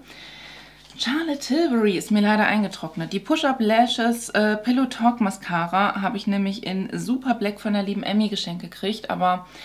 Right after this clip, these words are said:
die war auch noch original verpackt im Set, aber vielleicht war sie einfach zu lange unterwegs. Ich wollte sie auftragen, die ist einfach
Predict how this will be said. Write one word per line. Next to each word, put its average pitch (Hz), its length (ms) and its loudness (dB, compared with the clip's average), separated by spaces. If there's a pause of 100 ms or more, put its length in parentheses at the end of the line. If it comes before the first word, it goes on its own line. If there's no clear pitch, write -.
(140)
die 196 120 -2
war 240 160 6
auch 262 100 4
noch 233 160 4
original 220 460 0
verpackt 214 400 -8
im 185 100 -8
Set, 226 300 -2
aber 185 180 -2
vielleicht 190 320 -2
war 185 100 -2
sie 180 160 -6
einfach 226 420 2
zu - 200 0
lange 208 320 4
unterwegs. 214 720 -4 (480)
Ich - 100 -10
wollte 226 200 2
sie 220 100 -2
auftragen, 226 840 2 (220)
die - 320 -10
ist - 240 -8
einfach 190 480 -6